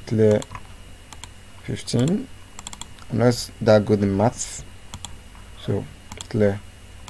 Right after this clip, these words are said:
Fifteen times twenty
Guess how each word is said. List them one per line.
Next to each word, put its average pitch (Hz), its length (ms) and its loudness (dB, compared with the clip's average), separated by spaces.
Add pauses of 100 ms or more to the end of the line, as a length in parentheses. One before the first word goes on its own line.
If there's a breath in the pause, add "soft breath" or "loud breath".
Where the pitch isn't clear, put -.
(180)
Fifteen 117 520 2 (840)
times - 460 0 (100)
twenty 110 1080 0